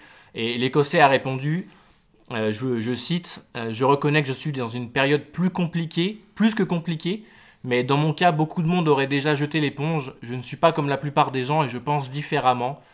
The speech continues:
Je n'abandonnerai pas, je vais continuer à me battre pour réaliser les performances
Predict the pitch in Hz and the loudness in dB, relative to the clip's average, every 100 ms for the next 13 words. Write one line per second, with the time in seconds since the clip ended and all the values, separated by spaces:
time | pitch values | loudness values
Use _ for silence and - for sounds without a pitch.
0 | _ _ 120 123 147 160 160 156 139 139 | _ _ -8 2 6 6 6 4 2 2
1 | 127 127 - - - 117 120 127 156 160 | 4 4 4 -4 -14 -8 -6 -2 -4 -2
2 | 160 156 135 117 135 151 - 127 123 127 | 0 0 0 2 2 0 -4 -6 -2 -2
3 | 127 139 117 143 - 131 131 139 160 | -2 -4 -2 -4 -4 -4 -4 -4 -8